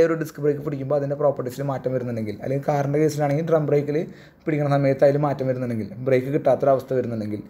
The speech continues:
അത് നമ്മൾ ഈ പറഞ്ഞ മാതിരി ശ്രദ്ധിക്കേണ്ട ഒരു കാര്യം തന്നെയാണ്. അത് വെള്ളം വരുമ്പോൾ അതിൻ്റെ ഫ്രിക്ഷൻ പ്രോപ്പർട്ടീസ് മാറിപ്പോവുക. അതായത് വെള്ളം അതിനകത്തേക്ക് കയറി പോവാതെ അല്ലെങ്കിൽ മാക്സിമം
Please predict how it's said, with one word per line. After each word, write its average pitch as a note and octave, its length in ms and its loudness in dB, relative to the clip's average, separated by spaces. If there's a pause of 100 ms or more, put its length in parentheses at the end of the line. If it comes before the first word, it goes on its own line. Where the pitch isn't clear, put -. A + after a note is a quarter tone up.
(320)
അത് D3 160 4
നമ്മൾ D3 180 4
ഈ C3+ 100 2
പറഞ്ഞ C3+ 240 4
മാതിരി B2+ 260 -2
ശ്രദ്ധിക്കേണ്ട B2 380 0
ഒരു A#2 120 -4
കാര്യം A2+ 200 4
തന്നെയാണ്. G#2 240 -4
അത് D3 160 4
വെള്ളം D#3 300 4
വരുമ്പോൾ E3+ 260 0 (440)
അതിൻ്റെ C#3 260 2
ഫ്രിക്ഷൻ D3 300 -4
പ്രോപ്പർട്ടീസ് B2 440 2
മാറിപ്പോവുക. G#2+ 360 -4 (100)
അതായത് A#2+ 320 2
വെള്ളം D3+ 300 4
അതിനകത്തേക്ക് D#3 500 2
കയറി E3 240 6
പോവാതെ D#3 320 4 (160)
അല്ലെങ്കിൽ C#3+ 260 -2 (280)
മാക്സിമം D#3+ 460 -2